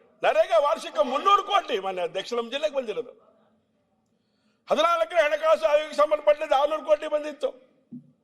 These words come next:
ಇನ್ನೂರ ಎಪ್ಪತ್ತೊಂದು ಗ್ರಾಮ ಪಂಚಾಯತ್ ನಾನೂರ ಇಪ್ಪತ್ತೈದು ಕೋಟಿ ಬಂದಿದೆ, ನಗರ ಸ್ಥಳೀಯ ಸಂಸ್ಥೆ ನೂರ ಎಪ್ಪತ್ತೈದು ಕೋಟಿ ಬಂತು. ಹದಿನೈದು ಹಣಕಾಸು ಆಯೋಗದ ಅನುದಾನಗಳಲ್ಲಿ ಏಳ್ನೂರ ಎಂಬತ್ತೈದು ಕೋಟಿ ಬಂತು, ಮಾನ್ಯ ಅಧ್ಯಕ್ಷರೇ.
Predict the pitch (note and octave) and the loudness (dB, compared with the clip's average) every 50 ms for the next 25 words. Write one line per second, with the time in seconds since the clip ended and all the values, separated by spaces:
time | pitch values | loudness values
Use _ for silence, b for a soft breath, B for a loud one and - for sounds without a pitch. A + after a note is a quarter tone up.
0 | _ _ _ _ _ _ _ _ _ _ _ _ _ _ _ _ _ _ _ _ | _ _ _ _ _ _ _ _ _ _ _ _ _ _ _ _ _ _ _ _
1 | _ _ _ _ _ _ _ _ - A#3+ C#4 D4 D4 D4 C#4 C#4 - - D#4 D4 | _ _ _ _ _ _ _ _ -6 2 4 6 6 6 4 0 2 2 2 2
2 | D4 D4+ D#4 D#4 D4 C4+ C4 C4 C#4+ C#4+ C#4+ D4 D4 D4 D4+ D4 C#4+ B3+ A#3 C4+ | 2 0 -4 -4 -2 0 2 2 4 4 4 2 4 4 2 2 2 2 0 0
3 | C#4+ D4 D4 D4 C#4+ - D4+ D4 D4 D4 C#4+ C#4+ D4 C#4+ C#4 C#4 D4+ C#4+ C#4+ C#4 | 0 -2 -2 -2 0 2 2 2 2 -2 -6 -2 0 0 0 0 0 -2 -2 -2
4 | C#4 C#4+ C4+ C4+ - - - - _ _ _ _ _ _ _ _ _ _ _ _ | 0 0 0 -2 -2 -4 -12 -20 _ _ _ _ _ _ _ _ _ _ _ _
5 | _ _ _ D3 _ _ _ _ _ _ - - _ _ _ _ _ _ _ _ | _ _ _ _ _ _ _ _ _ _ -20 -20 _ _ _ _ _ _ _ _
6 | - D3 F#3 G#3 C4 C4 A#3+ - - A#3 A#3+ A#3 A#3 A#3 A#3 A3+ A3 G3 F3+ F#3+ | -4 -4 0 2 2 2 2 2 4 4 4 4 4 2 -2 -4 -6 -6 -4 -2
7 | G3+ G3+ G3 G3+ G#3+ - F#3 F#3 E3+ - - D#3+ D3 C#3+ C3+ B2 B2+ B2 B2 _ | 0 0 0 -2 -6 -8 -8 -12 -14 -12 -14 -14 -12 -12 -14 -14 -16 -16 -18 _
8 | _ _ _ _ _ _ _ _ _ _ _ _ _ _ _ _ _ _ _ _ | _ _ _ _ _ _ _ _ _ _ _ _ _ _ _ _ _ _ _ _
9 | _ _ _ b b b b b b b b b b - - D3 G3 A#3 B3 B3 | _ _ _ b b b b b b b b b b -14 -10 -4 0 0 2 2
10 | B3 A3+ G#3 G#3+ A3+ A#3 A3+ A#3 A#3+ - A#3+ A3+ G#3 A3+ A#3 A#3 A3 A3+ A3+ A3+ | 2 2 2 0 -2 -2 0 0 0 2 4 4 4 4 2 2 2 0 2 2
11 | G#3 G3 A3 A3+ A#3 A#3 A#3 A#3 G#3+ A3 G#3+ G3+ G#3+ A#3 A#3 G#3 A3 A#3 A#3+ A#3 | 2 2 2 2 4 4 4 2 0 -2 -2 0 0 0 0 0 2 4 4 4
12 | A#3+ A#3 A3+ A#3+ A#3 A#3 A3+ A3 A3 A3+ A3+ - G#3+ F#3 G3 A3 A3 G3+ A3 G#3 | 2 2 0 -2 0 0 0 0 0 -2 -4 -2 -4 -4 -4 -4 -4 -4 -4 -4
13 | G3+ G3 G3 F#3 E3+ E3+ F3 - - D3+ C#3+ D3+ E3 E3 - - _ | -4 -4 -4 -6 -6 -6 -10 -10 -8 -4 -4 -4 -4 -6 -10 -20 _